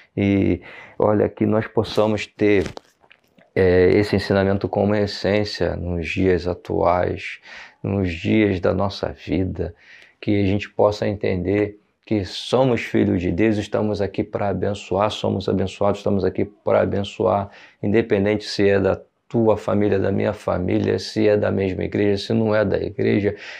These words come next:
se é de um outro local, se é de uma casa, se... Independente, estamos aqui para abençoar. Estamos sendo servidos também nessa terra por homens e mulheres de Deus que não têm rótulos nenhum, que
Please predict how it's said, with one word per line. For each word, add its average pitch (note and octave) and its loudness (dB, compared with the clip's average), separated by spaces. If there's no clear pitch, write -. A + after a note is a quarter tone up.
se G#2+ 2
é G#2+ 6
de G2+ 0
um G2+ 0
outro G#2+ 0
local, G#2 2
se G#2 -2
é G2+ 2
de G#2 0
uma F#2+ -4
casa, G#2+ 2
se... G#2 -8
Independente, A2+ 2
estamos G#2 0
aqui F#2+ -2
para G#2+ 0
abençoar. G2 0
Estamos G#2+ 0
sendo G#2+ 0
servidos F#2+ 0
também G2+ 0
nessa G2 -2
terra G2 0
por G#2 -4
homens G#2+ 0
e G#2+ 0
mulheres G2 0
de F#2+ -4
Deus G2 -2
que - -8
não G2 -4
têm F2+ -6
rótulos G2 -4
nenhum, G2 -6
que F#2+ 2